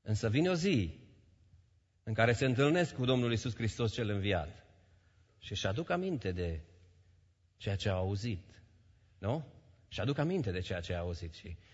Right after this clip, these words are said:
Dumnezeu este Cel care face ca acest, ceea ce, sămânța care s-a plantat acolo să încolțească și să crească și apoi să aducă rod. Dumnezeu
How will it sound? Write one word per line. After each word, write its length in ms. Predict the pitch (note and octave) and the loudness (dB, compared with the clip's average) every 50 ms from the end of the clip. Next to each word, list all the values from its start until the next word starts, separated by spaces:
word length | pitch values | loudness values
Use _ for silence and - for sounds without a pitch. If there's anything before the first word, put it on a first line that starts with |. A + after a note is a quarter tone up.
| - - | -20 -10
Dumnezeu 320 | - G2+ A2 A2 A#2 C3+ | -4 0 0 2 2 2
este 180 | C#3+ C3+ - B2+ | 2 2 0 -4
Cel 200 | G#2+ - C#3 B2+ | -4 -4 -4 -2
care 500 | - B2+ A#2+ A#2 A#2 G#2+ G2+ - - - - - - - - | 0 0 2 2 2 2 0 -2 -4 -12 -20 -20 -20 -20 -14
face 300 | - - B2+ - - - | -10 -8 -8 -6 -6 -6
ca 120 | - - G#2+ | -2 -2 -2
acest, 580 | G#2+ G#2+ - B2+ A#2+ G#2 - - - - - | -2 -2 -2 -2 -4 -4 -6 -10 -16 -20 -18
ceea 180 | - - C#3 B2 | -8 -4 -4 -4
ce, 380 | G#2+ - A#2+ A2+ G#2+ G#2 G#2+ B2 | -2 -2 0 2 2 2 2 0
sămânța 420 | B2+ - B2+ B2+ C#3+ C#3+ C3+ - A#2+ | 0 0 0 2 2 0 0 0 0
care 180 | G#2+ A2+ A2+ | 0 0 0
s-a 160 | G#2+ - A2+ G#2 | 2 0 0 0
plantat 320 | G#2+ G#2+ G#2+ G#2 A#2+ G2+ | 2 0 0 0 -2 -2
acolo 260 | A2+ G#2 - A2+ A2+ | -4 -4 -4 -4 -4
să 160 | G#2+ G2+ - | -4 -4 -4
încolțească 720 | A2 G#2 G2+ - G#2 F#2+ - - C3 C3 A#2 - - - A#2+ | -4 -4 -2 -4 -4 -4 -4 -4 -4 -4 -4 -6 -6 -6 -4
și 120 | A2 B2+ | -4 -4
să 180 | A#2 - A#2+ A2 | -4 -4 -4 -4
crească 540 | - - G#2 G2 G2 - - - G2+ G2+ - - - - - | -2 -2 -2 -2 -2 -4 -6 -6 -6 -6 -6 -8 -16 -20 -12
și 120 | - - | -2 0
apoi 220 | A#2 G2+ G2+ G#2 G#2+ | 2 2 2 2 0
să 120 | G2+ G#2+ | 2 2
aducă 280 | G2 G2+ A2 G2+ G#2+ G2+ | 0 0 2 2 2 2
rod. 420 | G2 F#2 F2 D2+ D2 E2 F2 E2+ - - - - _ _ - - _ - _ _ _ _ _ _ _ _ _ _ _ _ _ _ _ _ _ _ _ _ _ _ _ _ _ _ _ _ _ _ _ | 2 0 -2 -4 -6 -8 -10 -12 -14 -18 -20 -20 _ _ -20 -20 _ -20 _ _ _ _ _ _ _ _ _ _ _ _ _ _ _ _ _ _ _ _ _ _ _ _ _ _ _ _ _ _ _
Dumnezeu 680 | _ D#3+ D#3+ D3 D#3 C#3 A2+ - F#3 F3+ F3+ F3 D#3+ C3 | _ -4 -4 -2 0 0 0 2 2 2 2 2 0 -2